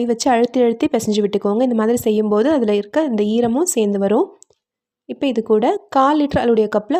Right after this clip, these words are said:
ஒரு கப் அளவுக்கு கடலை மாவு சேர்த்துடலாம். ஒரு மூணு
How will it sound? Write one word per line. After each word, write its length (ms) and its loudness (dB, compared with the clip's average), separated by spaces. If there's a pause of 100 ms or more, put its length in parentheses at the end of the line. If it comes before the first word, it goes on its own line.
(140)
ஒரு 200 2
கப் 180 -2
அளவுக்கு 280 0 (120)
கடலை 280 0
மாவு 240 -2
சேர்த்துடலாம். 500 0 (1500)
ஒரு 120 -2 (120)
மூணு 200 4